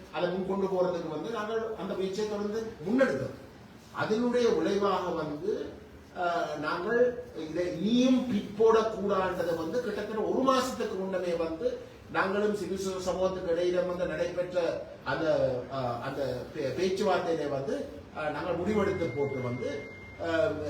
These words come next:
இந்த, அஹ், பிப்ரவரி மாதம் ஆரம்ப பகுதி இல்லாட்டி வந்து இரண்டாம் கிழமைக்குள்ள வந்து நாங்கள் இந்த கூட்டத்தை முன்வைக்க வேணும்னு கொள்கை அளவுல வந்து நாங்கள் இணங்கியிருந்தோம். இறுதியில வந்து சிவில் சமூகம் சொல்லித்தான்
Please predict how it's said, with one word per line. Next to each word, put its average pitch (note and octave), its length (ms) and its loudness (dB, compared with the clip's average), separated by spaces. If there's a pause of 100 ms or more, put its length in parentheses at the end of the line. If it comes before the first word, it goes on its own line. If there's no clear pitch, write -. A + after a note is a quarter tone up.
(200)
இந்த, F#3 160 2 (360)
அஹ், C3+ 300 0
பிப்ரவரி G#3+ 480 4
மாதம் F#3 420 2 (960)
ஆரம்ப G3+ 400 6
பகுதி D#3 460 0
இல்லாட்டி E3+ 400 2
வந்து E3 260 2 (480)
இரண்டாம் F#3+ 440 2
கிழமைக்குள்ள E3+ 580 0
வந்து D3+ 180 -2
நாங்கள் F#3+ 280 2
இந்த F#3 160 0 (400)
கூட்டத்தை F#3+ 380 2
முன்வைக்க F#3 460 0
வேணும்னு E3+ 400 0
கொள்கை G#3+ 280 6
அளவுல F#3+ 240 2
வந்து F#3+ 140 -2
நாங்கள் G3 360 -2
இணங்கியிருந்தோம். G#3 580 0 (520)
இறுதியில A3 440 4
வந்து F#3+ 240 -2
சிவில் A3 340 -2
சமூகம் A#3 540 2
சொல்லித்தான் - 640 -4